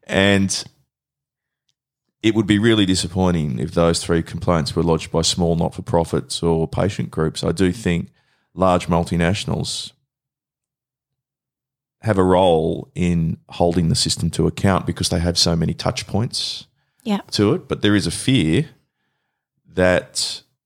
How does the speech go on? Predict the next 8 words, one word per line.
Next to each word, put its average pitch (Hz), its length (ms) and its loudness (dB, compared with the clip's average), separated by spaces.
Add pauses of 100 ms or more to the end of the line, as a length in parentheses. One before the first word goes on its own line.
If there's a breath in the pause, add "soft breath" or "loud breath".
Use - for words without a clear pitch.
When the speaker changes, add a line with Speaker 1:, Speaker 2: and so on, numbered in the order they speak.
(1400)
Speaker 1:
the 92 120 -12
fear 101 240 4
of 87 100 0
retribution - 840 -2 (200)
if - 160 -14
you 87 60 -4
speak 87 340 -2
out. 107 300 0